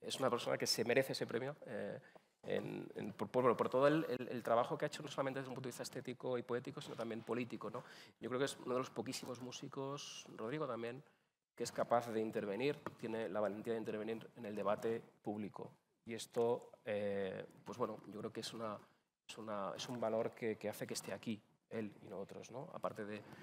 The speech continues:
eh, trabajar en una ciudad como Gijón. Gracias, eh, Nacho. Y bueno, vamos a, después de esta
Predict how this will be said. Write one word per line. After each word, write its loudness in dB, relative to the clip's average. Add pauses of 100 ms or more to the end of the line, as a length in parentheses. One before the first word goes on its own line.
(220)
eh, 2
trabajar 0
en -4
una -2
ciudad -2
como -4
Gijón. -4
Gracias, 2
eh, -2
Nacho. 0 (1500)
Y 12
bueno, 12 (420)
vamos 0
a, 8
después -2
de -4
esta 2